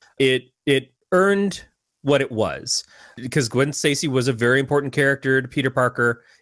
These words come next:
in the comics for a long time. It was before there was really Mary Jane around. Um, she was beloved. She was the girlfriend, and everybody loved that character. The, the death of the Phoenix,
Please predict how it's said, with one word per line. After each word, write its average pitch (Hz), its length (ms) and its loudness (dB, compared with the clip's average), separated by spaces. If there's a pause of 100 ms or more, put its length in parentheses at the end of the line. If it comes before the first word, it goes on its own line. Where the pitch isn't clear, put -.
(100)
in 123 100 0
the 123 60 -2
comics 117 300 -2
for 120 100 -2
a 120 80 4
long 113 220 2
time. 107 340 -2
It 92 40 -6
was 95 120 -6
before 107 300 0
there 107 100 2
was 101 160 -6
really 104 220 0
Mary 104 300 0
Jane 104 460 0
around. 107 500 0 (400)
Um, 104 420 0
she - 240 0
was 123 180 0
beloved. 147 340 0
She 117 200 0
was 113 220 -2
the 139 60 0
girlfriend, 131 520 0
and 104 100 -6 (140)
everybody 147 500 0
loved 123 220 0
that 123 140 -2
character. 156 420 -2 (360)
The, 180 360 4
the 185 240 4
death 202 240 0
of - 60 -20
the 202 100 -2
Phoenix, - 680 -4